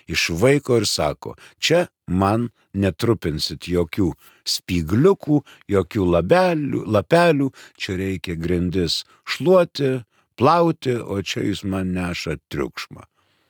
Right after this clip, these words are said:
ir sąmyšį.“ Ir bažnyčia lieka nei daili, nei papuošta. Dabar kita klausimo dalis:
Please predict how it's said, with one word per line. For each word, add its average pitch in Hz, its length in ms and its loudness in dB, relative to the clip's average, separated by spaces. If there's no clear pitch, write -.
ir 110 160 2
sąmyšį.“ 85 920 -4
Ir 98 180 0
bažnyčia 117 640 2
lieka 107 480 2
nei 101 400 2
daili, 87 720 0
nei 92 420 2
papuošta. - 960 -2
Dabar 123 640 4
kita 123 480 2
klausimo 143 720 2
dalis: 147 640 4